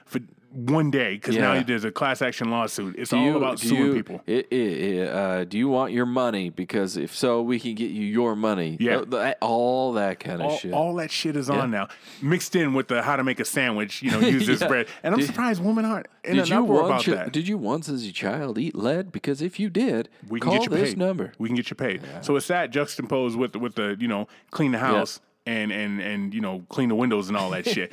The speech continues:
Speaker 2: <laughs>
Speaker 1: which doesn't come on at night. There was not one
Speaker 2: Oh.
Speaker 1: beer commercial on.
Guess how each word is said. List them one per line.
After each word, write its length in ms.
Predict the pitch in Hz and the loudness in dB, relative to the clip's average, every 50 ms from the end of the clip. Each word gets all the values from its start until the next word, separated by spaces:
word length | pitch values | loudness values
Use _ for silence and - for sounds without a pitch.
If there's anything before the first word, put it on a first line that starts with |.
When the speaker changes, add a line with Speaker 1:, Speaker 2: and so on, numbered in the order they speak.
| 214 - - | -8 -10 -10
Speaker 2:
<laughs> 140 | - - | -6 -2
Speaker 1:
which 240 | 160 175 160 120 - | 0 0 0 0 0
doesn't 220 | - 175 165 175 135 | 0 0 0 0 -2
come 140 | - 165 | 0 0
on 120 | 156 143 135 | 2 2 2
at 60 | 131 | 2
night. 200 | 143 147 131 113 | 0 0 0 0
There 80 | 147 156 | 0 0
was 140 | 151 131 | 0 0
not 180 | 147 151 127 101 | 0 0 0 0
one 220 | 120 131 151 147 | 0 2 2 2
Speaker 2:
Oh. 20 | 131 | 2
Speaker 1:
beer 260 | 107 131 147 160 156 | 2 2 0 0 0
commercial 460 | 147 - 131 127 123 120 - 139 107 | 0 -2 0 0 0 0 -2 -4 -6
on. 300 | 87 135 143 123 87 78 | -4 -4 -4 -4 -6 -8